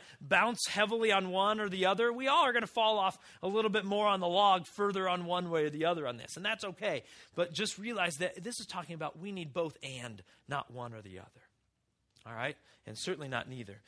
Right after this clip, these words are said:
And so, why all this talk? 'Cause I, you, you're still probably, I know, this is church. We're,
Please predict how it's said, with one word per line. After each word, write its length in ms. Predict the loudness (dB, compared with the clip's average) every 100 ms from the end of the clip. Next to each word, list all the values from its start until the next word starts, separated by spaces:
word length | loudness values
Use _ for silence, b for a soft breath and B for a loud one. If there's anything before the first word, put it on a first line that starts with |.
| B B
And 100 | -6 4
so, 300 | 6 6 2 B
why 360 | 0 4 6 8
all 180 | 6 6
this 260 | 2 0
talk? 480 | -2 2 2 0 -2 -12 -6
'Cause 160 | 0
I, 200 | 2 2
you, 280 | 2 -2 -4 -8 -14 _ -20 -20 _ -8
you're 120 | -8
still 240 | 0 -2
probably, 480 | 4 4 4 2 2
I 60 | 4
know, 180 | 2
this 180 | 0 -2
is 120 | -4
church. 480 | -4 -2 -2 -6 -14 -6
We're, 400 | -6 -2 -4